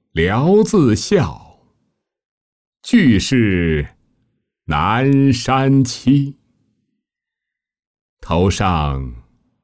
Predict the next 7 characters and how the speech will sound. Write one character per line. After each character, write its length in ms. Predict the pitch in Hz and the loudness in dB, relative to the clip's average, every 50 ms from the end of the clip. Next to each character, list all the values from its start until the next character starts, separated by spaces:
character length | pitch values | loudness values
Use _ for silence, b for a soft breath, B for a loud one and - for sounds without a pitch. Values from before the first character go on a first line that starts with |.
| _ - | _ -6
无 440 | 76 80 95 110 131 139 147 151 135 | -2 0 2 2 2 2 2 2 0
拂 360 | 117 - - 76 90 110 120 | 0 -2 -2 0 2 2 2
巾， 640 | 120 123 127 123 123 127 127 123 123 120 113 - - _ _ _ _ _ _ _ _ _ _ _ _ _ _ _ _ _ _ _ _ _ _ _ | 2 2 2 2 2 2 4 4 4 2 2 0 -4 _ _ _ _ _ _ _ _ _ _ _ _ _ _ _ _ _ _ _ _ _ _ _
苦 460 | - - - - 117 131 143 147 151 | -20 -10 -2 0 2 2 4 4 2
薄 720 | 143 151 240 220 160 107 80 62 50 50 55 - - - _ _ _ _ _ _ _ _ _ _ _ | 2 2 2 4 4 2 0 -2 -6 -10 -12 -14 -16 -18 _ _ _ _ _ _ _ _ _ _ _
已 520 | - 78 82 98 120 147 170 185 190 196 202 | -4 -2 0 0 0 2 2 2 2 2 2
染 540 | 202 175 - - - - - - - - | 0 0 0 -2 -6 -8 -10 -16 -20 -20